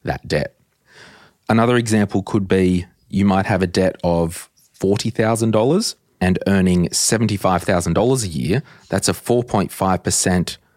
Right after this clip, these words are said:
uh, withheld amount, which is three thousand three hundred and seventy-five dollars.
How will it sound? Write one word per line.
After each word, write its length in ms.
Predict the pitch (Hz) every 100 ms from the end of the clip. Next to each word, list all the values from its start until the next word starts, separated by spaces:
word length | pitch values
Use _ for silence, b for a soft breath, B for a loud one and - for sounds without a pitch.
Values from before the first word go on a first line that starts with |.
| _ _ -
uh, 340 | 82 80 80 -
withheld 480 | 92 - - 104 117
amount, 380 | 123 147 262 - _ _ _ _
which 220 | - 92 98
is 340 | 85 78 - _ _ _ _ _ -
three 220 | 123 117
thousand 520 | 113 101 95 98 98
three 360 | - - 95 92
hundred 500 | 95 90 90 85 - -
and 140 | 87
seventy-five 560 | - 87 87 - 92 95
dollars. 400 | 107 139 208